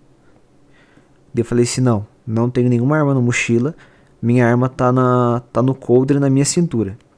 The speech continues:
Nesse momento, é, a abordagem já, já virou, já ficou um pouquinho mais séria, né? Tanto que o policial, os dois já estavam com, com armas em punho, né?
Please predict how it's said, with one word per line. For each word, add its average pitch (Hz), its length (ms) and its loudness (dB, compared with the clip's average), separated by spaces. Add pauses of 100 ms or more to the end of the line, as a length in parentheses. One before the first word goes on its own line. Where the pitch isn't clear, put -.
(1200)
Nesse 123 260 0
momento, 120 520 0 (960)
é, 120 180 2
a 117 80 2 (140)
abordagem 117 560 4
já, 117 500 2 (220)
já 110 200 2
virou, 120 800 4
já 117 80 -4
ficou 120 220 -2
um - 20 -6
pouquinho 120 360 -4
mais 123 200 0
séria, 101 420 0
né? 95 140 -6 (1300)
Tanto 104 280 -2
que 117 80 -6
o - 20 -8
policial, 107 680 -2
os 107 160 -10
dois 110 200 0
já 107 80 0
estavam 107 320 -2
com, 104 340 -4
com - 140 -8
armas 107 240 -4
em 107 100 -4
punho, 143 340 0
né? 131 160 -2